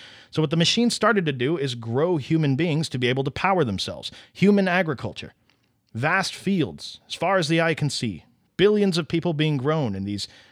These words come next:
little pods filled with some sort of amniotic fluid. Now, if you're the machines and you're using these pods just to harvest electricity,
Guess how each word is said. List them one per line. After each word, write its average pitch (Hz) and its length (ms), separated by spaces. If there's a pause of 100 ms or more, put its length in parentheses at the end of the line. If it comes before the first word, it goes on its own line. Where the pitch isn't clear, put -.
(140)
little 123 180
pods 110 480
filled 110 240
with 107 140 (180)
some 113 180
sort 110 140
of 98 80 (300)
amniotic 113 480
fluid. 127 400 (1000)
Now, 170 180
if 226 160
you're 220 120
the 190 80
machines 107 520 (220)
and 139 140
you're 139 80
using 151 360
these 131 140
pods 120 380
just 131 200
to 110 140 (160)
harvest 117 400
electricity, 110 640